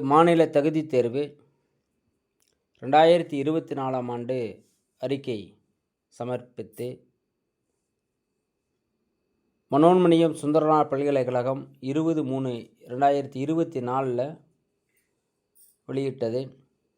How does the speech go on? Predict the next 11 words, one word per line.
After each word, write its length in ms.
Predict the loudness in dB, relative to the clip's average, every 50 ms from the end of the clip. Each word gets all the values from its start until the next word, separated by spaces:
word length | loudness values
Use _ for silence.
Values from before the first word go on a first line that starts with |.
| _ _ _ _ _ _ _ _ _ _ _ _ _ _ _ -4 0
இணைய 260 | 2 2 4 2 2
வழி 160 | 2 0 0 0
வழியாக 360 | 0 0 2 0 0 0 -2 -2 -2
விண்ணப்பங்கள் 560 | -2 -2 -4 -2 -4 -4 -4 -4 -4 -6 -4
பெறப்பட்டது. 560 | -4 -2 -2 -2 -4 -6 -8 -8 -8 -6 -6 -8 -8 -12 -18 _ _ _ _ _ _ _ _ _ -4
தேர்வுக்கான 560 | -2 -2 0 -2 -2 -2 -4 -4 -4 -6 -6 -4 -2
தேதியும் 420 | -2 0 0 -2 -2 -4 -4 -6 -4
அறிவிக்கப்பட்டது. 680 | -4 -4 -4 -4 -6 -6 -8 -6 -8 -6 -6 -8 -8 -8 -8
பின்னர் 300 | -8 -6 -6 -8 -8 -12 -16 _ _ _ _ _ _ _ _ _ _ _ _ _ _ _ -6
நிறுத்தி 260 | -6 -6 -4 -4 -4
வைக்கப்பட்டு, 560 | -4 -4 -4 -6 -8 -8 -10 -10 -8 -8 -8